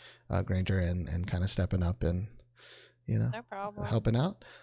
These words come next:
Speaker 2: This is something that I used to be really passionate about. I'm trying to be more passionate about it. So I, I guess I have more opinions than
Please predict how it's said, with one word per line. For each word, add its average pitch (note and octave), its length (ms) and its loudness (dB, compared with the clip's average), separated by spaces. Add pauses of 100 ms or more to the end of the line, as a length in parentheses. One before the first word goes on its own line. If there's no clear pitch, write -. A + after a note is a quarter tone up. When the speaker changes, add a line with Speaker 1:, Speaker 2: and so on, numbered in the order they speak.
(180)
Speaker 2:
This G#3 180 -14
is B3+ 100 -4
something G#3+ 580 -8
that G3 340 -2 (840)
I G3+ 80 -2
used G3+ 320 -8
to G3+ 80 -8
be G#3+ 140 -6
really G#3 260 -2
passionate G3+ 580 -4
about. G3+ 520 -4
I'm F3 120 -16
trying F3+ 360 -8
to F3+ 60 -12
be F#3 120 -8
more F3+ 220 -6
passionate F3+ 440 -8
about F3+ 300 -4
it. F3+ 220 -8 (360)
So E3+ 520 -6 (580)
I, - 200 -6
I E3+ 60 -6
guess E3 300 -6
I E3+ 80 -4
have E3 440 -4
more E3 260 -8
opinions E3 560 -12 (100)
than E3 460 -14